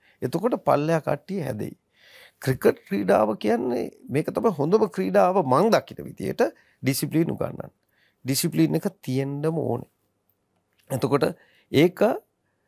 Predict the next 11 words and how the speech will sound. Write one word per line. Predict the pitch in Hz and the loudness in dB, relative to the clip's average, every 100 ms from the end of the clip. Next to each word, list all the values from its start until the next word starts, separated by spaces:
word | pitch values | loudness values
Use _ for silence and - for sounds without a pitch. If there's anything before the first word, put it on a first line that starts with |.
| _ _ _ _ - | _ _ _ _ -6
මේ | 120 127 180 - - _ - | 0 4 4 2 -2 _ -10
වකවානුවේ | - 113 - 170 185 180 196 208 208 | -2 -2 0 2 2 2 0 -2 -2
අපේ | 135 175 156 | 0 0 2
දැන් | 165 185 - | 0 0 -8
ක්‍රිකට් | - 127 - 202 - | -10 -8 -2 -2 0
තියෙන | 185 240 214 | 0 2 2
තැන | - | 2
හොඳටම | 233 175 196 196 | 2 2 4 2
හොඳයි. | 143 101 - _ _ _ _ _ _ _ _ _ - | 2 -2 -6 _ _ _ _ _ _ _ _ _ -4
මම | 113 | -4
දකින්නේ. | 113 135 - - | -4 -10 -18 -20